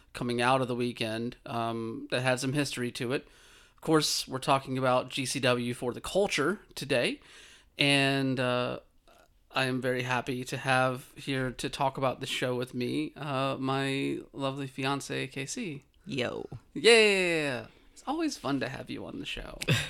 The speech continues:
Speaker 1: It, it, I know that it's, like, you know, it's, like, <sighs> I know that it could be, like, nerve-wracking and all this other stuff and, like, microphones shoved in faces and that sort of thing, but I don't know. I get a lot of joy about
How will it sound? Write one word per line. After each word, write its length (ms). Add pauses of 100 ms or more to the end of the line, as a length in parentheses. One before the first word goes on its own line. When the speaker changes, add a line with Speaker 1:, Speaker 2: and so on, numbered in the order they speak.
(240)
Speaker 1:
It, 140
it, 260
I 140
know 320
that 240
it's, 240
like, 320 (560)
you 80
know, 400
it's, 420 (680)
like, 340 (480)
<sighs> 460
I 80
know 160
that 100
it 120
could 100
be, 140
like, 280 (1000)
nerve-wracking 720
and 100
all 140
this 100
other 140
stuff 420
and, 140
like, 160
microphones 580
shoved 280
in 100
faces 460
and 80
that 100
sort 180
of 60
thing, 320
but 400
I 80
don't 140
know. 240
I 420
get 180
a 80
lot 200
of 80
joy 460 (120)
about 400